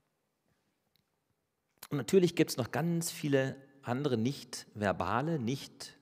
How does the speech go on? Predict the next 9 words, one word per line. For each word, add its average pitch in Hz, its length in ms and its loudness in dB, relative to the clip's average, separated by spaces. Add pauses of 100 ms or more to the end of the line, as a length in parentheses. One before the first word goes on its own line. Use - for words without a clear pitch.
(240)
ähm, 87 540 -10
akustische - 500 -2
Signale 113 540 -4
und 120 360 -4
das 120 220 -4
mal 98 280 -2
nur 127 160 -4
an 95 120 -4
einem 104 380 -6